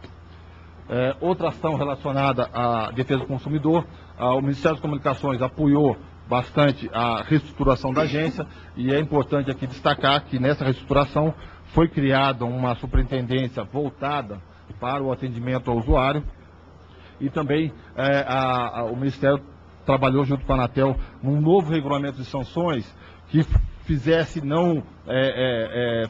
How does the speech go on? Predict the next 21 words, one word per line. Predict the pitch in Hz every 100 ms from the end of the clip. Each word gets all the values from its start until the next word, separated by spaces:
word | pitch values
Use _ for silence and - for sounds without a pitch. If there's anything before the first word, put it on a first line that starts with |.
| -
focasse | 143 - 151 -
na | 131 123
questão | 135 - 139
das | 131 123 110
multas, | 160 190 - 110
mas | 131 147
focasse | 151 147 147 143 - - - -
na | 143
resolução | 143 170 135 180 180 175 170
dos | 147
problemas, | 160 139 123 101 87 -
de |
forma | 120 139 151 147
que, | 143 143 123 - - -
ah, | 123 123 - -
fossem | 160 156 143
implementadas | 147 147 131 139 127 113 101 -
para | 143 139
as | 123
operadoras | 123 135 135 143 151 - - - -
sanções | - 170 151 - 165 143